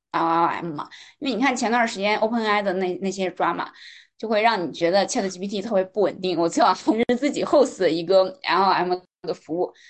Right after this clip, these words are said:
那你要本地 host 的话，那你就，你这，这套技术栈同样也是适用的。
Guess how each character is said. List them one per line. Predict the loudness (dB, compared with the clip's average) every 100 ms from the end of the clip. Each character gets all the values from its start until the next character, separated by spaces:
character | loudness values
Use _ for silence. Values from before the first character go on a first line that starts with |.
| _
那 | -2
你 | 0
要 | 0
本 | 0 -2
地 | 0 2
host | 2 0
的 | -2 -4
话， | -2 -2
那 | -2
你 | -4
就， | -2 -2 -2 -6 -10
你 | -8 -8 -10
这， | -8 -4
这 | -2
套 | 0
技 | 0 -2
术 | -4
栈 | -2 -4 -2
同 | -2
样 | -2 -4
也 | -10
是 | -12
适 | -10 -8
用 | -6 -6
的。 | -8